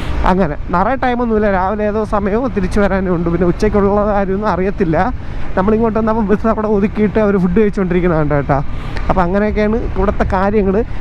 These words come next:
ഇനി ഇതിൽ കൂടുതൽ എന്തെങ്കിലുമൊക്കെ, ആ, ഡീറ്റെയിൽസ് ഉണ്ടെന്നുണ്ടെങ്കിൽ ഞാൻ പറഞ്ഞുതരാം. അപ്പൊ അങ്ങനെ വരാണെങ്കിൽ നിങ്ങൾക്ക് വരാം. കാരണം ചെക്ക് പോസ്റ്റിൽ അവര് തന്നെ പറഞ്ഞിട്ടുണ്ടായിരുന്നു ബസ്സിലാണെങ്കിൽ നിങ്ങൾക്ക് വരാം, അല്ലാതെ, ആ, വരാൻ പറ്റൂല.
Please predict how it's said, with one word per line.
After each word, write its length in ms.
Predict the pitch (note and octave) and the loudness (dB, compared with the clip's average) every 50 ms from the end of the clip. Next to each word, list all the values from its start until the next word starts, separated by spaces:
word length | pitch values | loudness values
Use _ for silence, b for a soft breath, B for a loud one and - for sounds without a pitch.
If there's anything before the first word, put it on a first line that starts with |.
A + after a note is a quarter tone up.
| B - | B 0
ഇനി 100 | G#3 B3 B3 | 2 2 2
ഇതിൽ 100 | A#3 B3 C4 G#3 | 2 2 2 2
കൂടുതൽ 260 | A#3+ B3+ B3 B3 A#3+ B3+ | 2 2 2 2 2 0
എന്തെങ്കിലുമൊക്കെ, 520 | A#3+ A#3 A#3 A#3+ A#3+ A#3 A#3 A3 A3+ A#3+ A#3 G3+ - - - - - - | 0 0 -2 0 0 0 0 0 0 0 0 0 -2 -4 -4 -2 0 0
ആ, 20 | A#3 G#3+ A3 A3 G#3+ A3 G#3+ A3 - - - - - - G#3+ G3+ | 2 2 2 0 0 0 -2 -4 -4 -6 -6 -4 -2 0 2 2
ഡീറ്റെയിൽസ് 320 | A3 G3+ G#3 A#3 G3+ A#3 | 2 4 2 2 2 2
ഉണ്ടെന്നുണ്ടെങ്കിൽ 420 | A3 G#3 G#3 G#3 G#3+ G#3 G#3+ G#3 G#3+ | 0 2 2 2 2 2 2 2 2
ഞാൻ 60 | G3 F#3+ | 2 0
പറഞ്ഞുതരാം. 460 | E3+ E3+ G3 G#3+ G3 F3+ D#3+ F3 F3 - B B B B B B | 0 0 0 0 0 0 0 -2 -2 -4 B B B B B B
അപ്പൊ 120 | - - D#3+ | 0 0 0
അങ്ങനെ 220 | E3+ F#3+ C4 D4 C#4+ C4 | 0 2 2 2 2 0
വരാണെങ്കിൽ 340 | B3 A#3 A3+ A#3 A#3 B3 A#3 A3+ | 0 0 -2 -2 -2 0 0 0
നിങ്ങൾക്ക് 240 | A3 G#3+ F#3 G#3 G3 | 0 0 0 0 0
വരാം. 140 | F3 F#3+ E3+ F3 | 0 0 0 0
കാരണം 300 | F#3 F3+ F#3 F#3 G3 G3 - | -2 -2 -2 -2 -4 -2 -2
ചെക്ക് 120 | G#3 F#3+ - | -2 -2 0
പോസ്റ്റിൽ 240 | G#3+ G#3 - G#3+ G3+ F#3+ | -2 0 0 0 0 0
അവര് 120 | F#3 F#3+ G3+ | 2 2 0
തന്നെ 120 | G3+ G3+ F3 F#3 | 0 0 0 0
പറഞ്ഞിട്ടുണ്ടായിരുന്നു 600 | F3 F3 F#3+ G#3 G3+ F#3+ F#3+ F#3 E3+ F3 E3+ E3+ E3 D#3+ | -2 0 -2 -2 -2 0 0 2 2 2 0 2 2 0
ബസ്സിലാണെങ്കിൽ 500 | E3+ - B3 A#3 A3 G3 F#3 F#3 F#3 F#3 | 2 2 2 2 2 0 2 0 0 0
നിങ്ങൾക്ക് 240 | E3+ F3+ F#3 F#3+ - E3 | 0 0 -2 -2 0 0
വരാം, 240 | D#3+ D#3 D3 D#3 E3+ A3+ - B B B B B B B - F3 | 0 0 0 0 -2 -4 -6 B B B B B B B 0 0
അല്ലാതെ, 360 | F3+ G3+ G#3 G3+ G3+ G3+ A#3 B3+ - - - - - - - - - - - - - - - - - - - - - - - - - - - - D#3 | 2 2 2 2 0 -2 -2 -4 -6 -8 -12 -14 -14 -14 -12 -12 -10 -10 -10 -8 -8 -8 -6 -6 -4 -4 -4 -4 -4 -2 -2 -2 -2 0 2 2 2
ആ, 20 | E3+ F3+ F3+ F#3 F3+ | 2 2 2 0 0
വരാൻ 180 | F#3 F#3 F#3+ G3 G3 | 0 0 0 0 -2
പറ്റൂല. 300 | F#3+ D#3 - F#3+ F3 F3 | -2 0 0 0 2 2